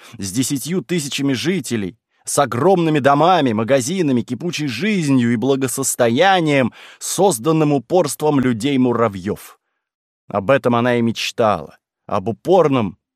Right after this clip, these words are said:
непреодолимом движении вперёд, о социальной работе, стремящейся к наибольшему возможному счастью,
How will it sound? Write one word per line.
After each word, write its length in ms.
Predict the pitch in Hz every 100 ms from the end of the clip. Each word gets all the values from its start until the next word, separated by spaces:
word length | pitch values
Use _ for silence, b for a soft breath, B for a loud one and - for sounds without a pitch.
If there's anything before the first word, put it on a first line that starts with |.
| _ _ -
непреодолимом 840 | 120 123 127 117 127 175 151 131
движении 560 | 101 120 123 160 135 127
вперёд, 640 | - - 113 120 117 - _ _ _ _ _ _
о 60 | -
социальной 680 | - - 120 127 123 117 110
работе, 540 | 104 87 135 147 98
стремящейся 840 | - 92 92 120 117 - 104 -
к 100 | -
наибольшему 720 | 120 117 98 170 131 - 131
возможному 680 | 120 123 107 139 123 123 120
счастью, 840 | 107 - 147 160 127 - - -